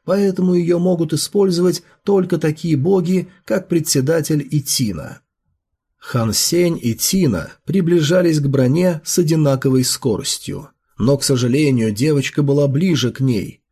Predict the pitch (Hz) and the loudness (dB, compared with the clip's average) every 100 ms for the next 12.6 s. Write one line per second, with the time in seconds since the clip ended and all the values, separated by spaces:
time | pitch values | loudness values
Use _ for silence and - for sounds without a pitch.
0 | _ _ 127 139 135 131 117 151 147 - | _ _ 0 2 2 2 2 0 -2 -2
1 | 135 131 127 - 151 131 - 160 127 92 | 0 0 -2 -2 0 0 -2 -2 -2 -4
2 | - - _ _ 190 165 147 151 - 175 | -6 -12 _ _ 0 2 2 0 0 0
3 | 180 - 165 151 - 165 156 151 147 - | 0 0 -2 -2 -4 -2 0 0 -2 -2
4 | 120 85 - 151 _ _ - 104 110 107 | -4 -4 -8 -18 _ _ -8 -2 -2 -2
5 | 135 147 123 101 95 113 127 127 156 151 | -2 0 0 -2 -2 0 0 -2 -2 0
6 | 143 143 143 147 147 135 - 147 143 143 | 2 2 2 0 -2 -2 0 0 2 0
7 | 135 - 131 95 - _ _ _ 180 - | -2 -2 -4 -4 -10 _ _ _ -4 -2
8 | 147 165 170 104 80 71 _ _ - 175 | -2 0 0 -2 -6 -8 _ _ -2 0
9 | 151 - 180 170 170 - - 190 160 - | 0 0 0 0 -4 -4 -4 -2 -2 -2
10 | - - - _ _ 190 185 180 156 - | -4 -6 -10 _ _ -4 0 0 0 -2
11 | 170 175 156 165 156 156 143 139 139 143 | -2 0 0 0 0 0 0 -2 -2 -2
12 | 135 131 127 113 85 - | 0 0 0 -2 -4 -10